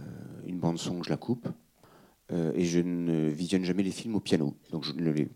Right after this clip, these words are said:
je ne prépare vraiment jamais les improvisations. Euh, il m'arrive de me documenter sur le film, euh, avec ce qu'on peut trouver, euh, ici et là.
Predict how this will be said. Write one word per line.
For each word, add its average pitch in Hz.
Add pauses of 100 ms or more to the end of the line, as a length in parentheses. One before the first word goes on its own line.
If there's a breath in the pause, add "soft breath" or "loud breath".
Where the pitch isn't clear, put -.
(120)
je 82
ne 73
prépare 82
vraiment 85
jamais 92
les 87
improvisations. 85 (1080 loud breath)
Euh, 82
il 95
m'arrive 101
de 98
me 92
documenter 92
sur 80
le 76
film, 113 (680 loud breath)
euh, 71
avec -
ce -
qu'on -
peut -
trouver, 90
euh, 64
ici -
et 71
là. 101